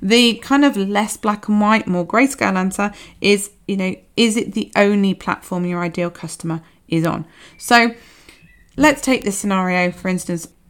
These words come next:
I was talking to a client, it was a good few months ago now. Um, however, they were very much like, You know what, I don't want to, to, I don't want to be on Facebook anymore. I don't want to be, you know,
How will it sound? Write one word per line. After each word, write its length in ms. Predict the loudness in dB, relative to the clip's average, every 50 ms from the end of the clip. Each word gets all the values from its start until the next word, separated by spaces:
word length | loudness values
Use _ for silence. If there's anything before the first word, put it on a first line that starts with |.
| _ -2
I 200 | 0 0 0 0
was 200 | -2 -2 -4 -4
talking 320 | -4 -4 -6 -4 -4 -6
to 140 | -8 -8 -10
a 20 |
client, 240 | -10 -6 -4 -2 -2
it 40 | -2
was 80 | -4 -6
a 20 |
good 140 | -4 -6 -6
few 180 | -4 -4 -4 -2
months 300 | 0 0 -2 -2 -4 -6
ago 200 | -6 -6 -6 -4
now. 300 | -4 -4 -6 -6 -8 -10 _ -20 -20 -20 _ _ -4
Um, 220 | -2 -2 -2 -2
however, 460 | -2 0 2 2 2 2 2 2 2
they 360 | 2 2 0 0 2 2 0
were 160 | 0 -2 -4 -4
very 280 | -4 -4 -4 -2 -4
much 280 | -4 -6 -6 -8 -10 -10
like, 300 | -10 -10 -10 -10 -10 -10
You 60 | -8
know 140 | -6 -6 -4
what, 240 | -4 -4 -6 -6 -8
I 60 | -10 -10
don't 320 | -8 -6 -6 -6 -6 -6
want 240 | -8 -8 -8 -10 -12
to, 420 | -10 -8 -6 -6 -6 -6 -6 -8 -12 -18 _ -10
to, 220 | -8 -6 -6 -6 -6 -8
I 60 | -6
don't 140 | -4 -4 -2
want 140 | -2 -2 -2
to 40 | -2
be 140 | -4 -4 -4
on 140 | -6 -6
Facebook 440 | -6 -8 -8 -8 -10 -12 -14 -12 -10
anymore. 400 | -8 -6 -4 -4 -4 -4 -4 -4
I 60 | -4
don't 260 | -2 -2 -2 -2 -2 -4
want 220 | -6 -6 -6 -8
to 100 | -12 -8
be, 300 | -6 -4 -4 -4 -6 -10 -14 -20 -20 -20 _ _
you 160 | -6 -4 -2 -2
know, 180 | -2 -2 -4